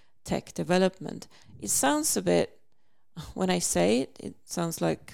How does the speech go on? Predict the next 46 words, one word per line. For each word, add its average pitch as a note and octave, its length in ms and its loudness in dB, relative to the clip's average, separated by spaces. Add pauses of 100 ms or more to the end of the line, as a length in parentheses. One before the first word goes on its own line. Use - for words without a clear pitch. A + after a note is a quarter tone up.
"Well, D#3+ 360 -4
yeah, E3+ 400 -2
you F3 100 -10
know, E3 220 -4 (260)
what's - 300 -6
the - 120 -2
difference?" D3 640 -6 (380)
But - 100 -2
actually, D#4+ 280 0
it's - 120 0
a C4 60 -8
big - 260 -4
difference. - 680 -6
You F3+ 240 -2
know, D#3+ 340 -4
what D#3+ 260 -2
we've E3 160 -4
seen E3+ 440 -2
when F3 160 -8
we, - 120 -12 (300)
we D#3+ 240 -2
work F3 360 0
with D3 100 -8
stakeholders, E3 680 0
that E3+ 240 2 (100)
f-, - 160 -10
one G3 240 4
example, F3+ 680 -2 (100)
it's - 140 -4
easier G#3 300 4
to - 140 -6
talk - 200 -6
about - 240 -2
examples - 540 -4
than - 100 -4
principles, - 720 -4
just - 220 -4
to E3 60 -6
make E3+ 260 -4
it - 120 -8
clear F3 280 -2
what - 180 -2
we D#3 120 -2
do, G3+ 380 -6 (500)
is E3+ 200 0
that E3 340 6